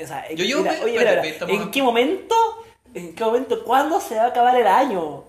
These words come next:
Speaker 1: Onda, yo digo, "Pucha, el año culiado", pero weón, estamos recién en abril. Llevamos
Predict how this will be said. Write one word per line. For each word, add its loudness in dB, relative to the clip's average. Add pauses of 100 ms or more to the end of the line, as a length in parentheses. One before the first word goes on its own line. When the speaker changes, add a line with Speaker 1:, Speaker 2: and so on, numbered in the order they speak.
Speaker 1:
Onda, -4
yo -2
digo, 0
"Pucha, -8
el -6
año -8
culiado", 0
pero -4
weón, 0
estamos -2
recién -6
en -18
abril. -2 (380)
Llevamos 0